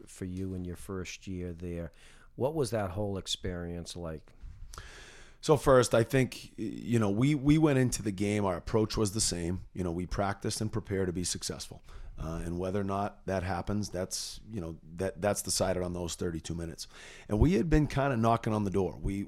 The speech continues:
Speaker 2: I, we went into Central Catholic, we were one and nine, um, but our last four or five games, we had shown immense progress to the point that, you know, people very close to me were, were saying, "You're gonna, you're gonna, you're gonna steal one of these soon. You're gonna, you're gonna beat, beat a team," whether it was Central Catholic, whether it was Chelmsford, whether it was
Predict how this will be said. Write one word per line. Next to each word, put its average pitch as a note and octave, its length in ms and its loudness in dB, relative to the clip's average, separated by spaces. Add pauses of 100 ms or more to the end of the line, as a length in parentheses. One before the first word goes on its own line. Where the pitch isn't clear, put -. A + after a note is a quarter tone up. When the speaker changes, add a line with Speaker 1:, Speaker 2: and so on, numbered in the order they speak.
Speaker 2:
I, E2 140 -8
we A2 220 -2
went C3 180 2
into A#2 140 0
Central G#2 260 -2
Catholic, G2+ 380 2
we G2 80 2
were F#2+ 100 2
one F#2+ 200 0
and G#2+ 120 4
nine, F#2+ 320 0 (400)
um, E2+ 300 -2
but G#2 120 2
our G#2 120 4
last C3+ 340 0
four B2+ 180 2
or A2 60 2
five F#2 300 0
games, F#2+ 320 2
we A2+ 120 10
had G2 140 0
shown G2+ 300 -2
immense E2+ 260 -4
progress D#2+ 580 -6 (340)
to G#2 100 0
the F#2+ 80 0
point G#2+ 320 8
that, F#2+ 240 -4 (180)
you E2 260 -6
know, F2+ 280 -2
people A2+ 260 -2
very F#2+ 220 2
close G2+ 240 -4
to F#2 100 -6
me F#2 160 -2
were, F2+ 220 -4
were F2+ 220 -4
saying, F2 380 -2
"You're F2+ 140 2
gonna, C3 360 0
you're G#2 200 0
gonna, A#2 300 -2 (100)
you're A2+ 140 -2
gonna A#2+ 100 0
steal A2 300 0
one E2+ 120 -6
of D2 60 -10
these D2+ 180 -10
soon. C#2+ 240 -8
You're F2 140 -4
gonna, A#2 160 -4
you're A2+ 140 -2
gonna A#2+ 140 -2
beat, G2+ 300 -6 (460)
beat A2+ 160 2
a F2+ 40 -4
team," F2 200 -4
whether F#2+ 220 2
it F#2+ 40 -2
was F2 120 -2
Central A2 260 -2
Catholic, G2+ 500 0
whether F#2+ 200 -6
it F2 60 -4
was D2+ 140 -12
Chelmsford, G#2+ 540 -2
whether F#2+ 220 -6
it E2+ 40 -8
was F2+ 260 -6